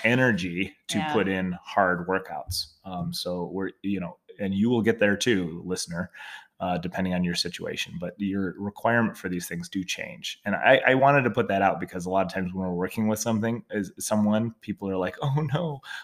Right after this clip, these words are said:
Speaker 1: I'll never have whatever again. Like, li-, life is so miserable." Well, no, once we get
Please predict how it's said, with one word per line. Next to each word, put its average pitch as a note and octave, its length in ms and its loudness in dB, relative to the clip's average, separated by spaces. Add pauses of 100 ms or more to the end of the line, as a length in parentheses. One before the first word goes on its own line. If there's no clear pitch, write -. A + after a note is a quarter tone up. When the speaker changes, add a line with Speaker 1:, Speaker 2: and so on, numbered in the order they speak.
(100)
Speaker 1:
I'll D3 80 0
never D3 340 0
have C#3 360 0 (380)
whatever C3+ 460 2
again. C3 360 2
Like, G#2+ 200 -6
li-, G#2+ 120 -10
life A#2+ 320 0
is G#2+ 120 -2
so G#2+ 120 0
miserable." G#2+ 520 0
Well, G2+ 120 0
no, G2+ 480 2
once G#2 260 -2
we B2 80 -8
get A#2 320 2